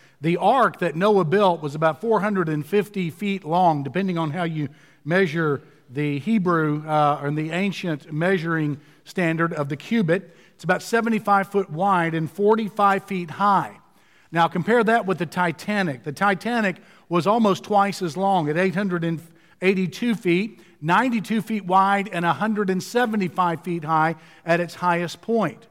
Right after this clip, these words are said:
The Titanic, uh, was, uh, touted as being the unsinkable ship, and all it ever did was sink. The ark accomplished its job. The ark did precisely what it was supposed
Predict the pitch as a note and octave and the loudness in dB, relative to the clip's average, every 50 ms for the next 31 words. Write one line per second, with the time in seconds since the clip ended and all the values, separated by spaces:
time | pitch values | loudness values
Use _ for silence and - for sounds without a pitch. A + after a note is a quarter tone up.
0 | _ _ _ _ _ _ _ - D#3 - - F#3 F#3 F#3 - - - B3 C#4+ C#4 | _ _ _ _ _ _ _ -10 -8 -2 2 2 2 2 0 -4 -4 -2 0 0
1 | B3 F#3+ E3 F3+ G#3 - - _ _ _ _ _ _ - - D#3 E3 D#3+ E3 D#3 | 0 0 0 -2 -4 -6 -14 _ _ _ _ _ _ -4 0 2 4 4 2 0
2 | D#3+ D#3+ F3 F3 E3+ E3+ D3+ - F3 E3 E3 D#3 - F#3 F#3+ F3+ F3+ G3+ A#3 G3+ | -2 0 2 2 2 2 0 -2 -4 -4 -4 -4 0 2 4 4 4 4 2 2
3 | F#3 E3 C3+ - F#3 G3 G3+ G#3 G#3+ G#3 - - - - _ - E3+ F#3 F#3 F3 | 2 -2 -2 -2 0 0 2 2 0 -2 -4 -6 -12 -18 _ -4 0 0 2 0
4 | F3 - - G#3+ A#3 B3 G3 A#3+ A#3 G#3 G#3+ G#3 G#3 - - - - C4+ C4+ A#3 | 0 -4 -2 0 0 0 0 0 0 2 2 2 2 -2 -6 -4 0 2 4 4
5 | D#3 - - - - _ _ _ _ _ - F#3 F3 F3 F3 F3 F#3 G#3 B3 B3+ | 2 0 -2 -14 -20 _ _ _ _ _ -4 -2 0 0 2 4 6 6 6 6
6 | A#3+ A3 G#3 G3 G#3+ A3 G3+ G3+ G3+ F#3+ E3+ F#3 A#3 B3 G#3+ G3 G3+ G3 G#3 E3+ | 4 2 2 2 2 0 2 2 0 0 2 2 4 4 4 4 2 0 -2 -2
7 | F3 F#3 F3 - - - A#3 B3 A#3 F#3 C3+ - - - _ _ _ _ _ _ | 0 0 0 -2 -2 -2 0 0 0 0 -4 -8 -18 -20 _ _ _ _ _ _
8 | _ _ _ _ _ _ _ _ _ _ _ _ _ _ _ _ _ _ _ _ | _ _ _ _ _ _ _ _ _ _ _ _ _ _ _ _ _ _ _ _
9 | _ _ _ _ _ _ _ _ _ _ _ D3 D#3+ F3 E3+ E3+ E3+ A3+ D#4 D#4 | _ _ _ _ _ _ _ _ _ _ _ -2 -2 0 2 4 4 6 6 6
10 | C4+ E3+ E3 F#3+ A3+ - - - - - _ _ _ _ _ _ _ _ _ _ | 4 2 2 0 -2 -6 -12 -20 -20 -20 _ _ _ _ _ _ _ _ _ _
11 | _ _ _ _ - D#3 C#3+ B2 F#3 F#3 E3 C#3 E3+ D3 - - D#3 - - - | _ _ _ _ -14 -10 -2 2 2 2 2 0 -4 -8 -6 -8 -10 -10 -8 -12
12 | C#3+ - - - _ _ _ _ _ _ _ _ _ _ _ _ _ - - E3 | -12 -12 -12 -20 _ _ _ _ _ _ _ _ _ _ _ _ _ -4 -4 0
13 | D#3+ D#3 F#3 G#3 G3+ G3 F#3 G3 G3 F#3 - - F3 D#3+ - - - A#3+ B3 A#3+ | 2 4 4 4 2 2 0 0 0 0 -2 -4 -6 -6 -6 -4 0 2 2 2
14 | B3 G3 - F3 E3+ E3+ F3 E3 F3 F#3 F#3 G3 F#3+ F3 E3+ E3 E3 E3+ E3+ E3 | 2 0 -2 -2 -2 -2 0 2 2 2 2 2 -2 -2 0 2 2 2 0 -2
15 | - - F3+ C#3 - - A3 G3+ F3+ E3 E3 E3 - - - _ | -6 -8 -10 -8 -4 0 2 4 4 4 2 -2 -4 -10 -18 _